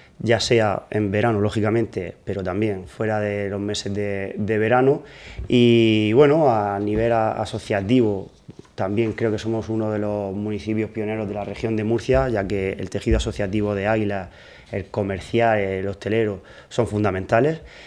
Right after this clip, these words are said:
y se están acometiendo también i-, iniciativas y obras muy importantes en el municipio para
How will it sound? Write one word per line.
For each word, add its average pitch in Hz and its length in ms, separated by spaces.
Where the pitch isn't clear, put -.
y 107 720
se - 160
están 120 240
acometiendo 110 500
también 104 500
i-, 101 300
iniciativas 104 580
y 117 120
obras 117 220
muy 113 280
importantes 104 560
en 104 80
el 104 100
municipio 104 720
para 95 240